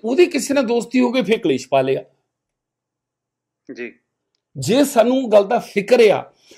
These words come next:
Speaker 1: ਤੇ ਸਾਨੂੰ ਸਾਰੀ ਜ਼ਿੰਦਗੀ
Speaker 2: ਹਾਂਜੀ।
Speaker 1: ਪਹਿਲੇ ਦਿਨ ਤੋਂ ਲੈ ਕੇ ਇੱਦਾਂ ਪਲਾਨ ਕਰਨੀ ਚਾਹੀਦੀ ਆ ਵੀ ਅਗਲੇ ਨੂੰ ਇਕੱਲਾ ਫੀਲ ਨਾ ਹੋਵੇ।
Speaker 2: ਹਾਂ,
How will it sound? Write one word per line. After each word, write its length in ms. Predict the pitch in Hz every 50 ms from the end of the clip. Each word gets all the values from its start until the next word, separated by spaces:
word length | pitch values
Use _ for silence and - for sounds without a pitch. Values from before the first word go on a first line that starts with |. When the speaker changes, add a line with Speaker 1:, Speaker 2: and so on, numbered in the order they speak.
| _ _ -
Speaker 1:
ਤੇ 100 | 269 285
ਸਾਨੂੰ 400 | 277 - - 220 226 240 262 254
ਸਾਰੀ 380 | - - - 190 190 196 226
ਜ਼ਿੰਦਗੀ 420 | 202 156 151 175 175 175 185 175 208
Speaker 2:
ਹਾਂਜੀ। 120 | 208 -
Speaker 1:
ਪਹਿਲੇ 260 | - 214 226 247 269
ਦਿਨ 300 | 247 160 123 147 170 202
ਤੋਂ 200 | - - 247 233
ਲੈ 140 | 220 202 196
ਕੇ 180 | 190 - 202 202
ਇੱਦਾਂ 220 | 185 160 175 202
ਪਲਾਨ 300 | 185 - 185 175 175 170
ਕਰਨੀ 280 | 170 - 165 151 151 143
ਚਾਹੀਦੀ 460 | - - 127 143 180 180 196 190 190
ਆ 180 | 202 208 208 - _ _ _ _ _ _
ਵੀ 60 | 233 233 - - 208
ਅਗਲੇ 240 | 180 208 220 240 233
ਨੂੰ 160 | 247 - -
ਇਕੱਲਾ 320 | - 190 180 175 202 -
ਫੀਲ 380 | 202 - - - 175 180 160 127
ਨਾ 60 | -
ਹੋਵੇ। 360 | - 104 - 135 - 107 92 _ _ _ _ _ _ _ _ _ _ _ _ _ _ _ _ _ _ _ _ _ _ _ _ _ _ _ _ _ _ _ _ _ _ _ _ _ _ _ _ _ _ _ _ _ _ _ _ - -
Speaker 2:
ਹਾਂ, 220 | 131 120 107 95